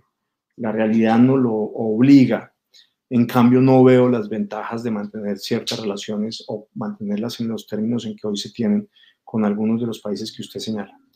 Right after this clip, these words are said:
Yo creo que, eh, por ejemplo, en el caso con Nicaragua, lo fundamental es mantener, eh,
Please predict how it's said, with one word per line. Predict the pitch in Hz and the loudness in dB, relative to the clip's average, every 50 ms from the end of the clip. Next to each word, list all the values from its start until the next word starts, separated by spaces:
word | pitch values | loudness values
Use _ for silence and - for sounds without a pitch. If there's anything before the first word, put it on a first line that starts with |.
| _ _ _ _ _ _ _ _ _ _ | _ _ _ _ _ _ _ _ _ _
Yo | - 110 101 | -8 -6 -4
creo | - 113 107 | -4 -4 -4
que, | - - 120 113 113 120 | -2 -2 -2 -2 -2 -2
eh, | - - 104 104 104 104 | -4 -4 -4 -6 -6 -6
por | - 110 101 | -10 -12 -12
ejemplo, | - - 110 107 104 110 127 | -6 -2 0 0 0 0 0
en | 127 120 | 0 0
el | 107 - | -2 -2
caso | - 107 104 - - 120 113 - | -4 -4 -4 -4 -6 -8 -8 -8
con | - 117 107 107 | -8 -6 -6 -6
Nicaragua, | 107 - - 104 120 143 147 143 151 156 151 - _ _ _ _ _ _ - | -8 -6 -2 0 0 2 2 0 -2 -4 -6 -10 _ _ _ _ _ _ 0
lo | 127 123 123 | 2 2 2
fundamental | 120 - 120 104 104 104 110 110 107 104 - 107 107 113 123 - - | 2 2 0 0 2 2 0 -2 -4 -2 0 0 0 0 -2 -4 -2
es | 139 120 120 | -4 -2 0
mantener, | 120 120 120 117 - - 104 104 104 107 - 214 - - _ _ _ _ _ _ - | 0 0 0 -2 -2 -2 -2 0 2 2 2 0 0 -8 _ _ _ _ _ _ -16
eh, | - 208 202 202 | -16 -14 -16 -18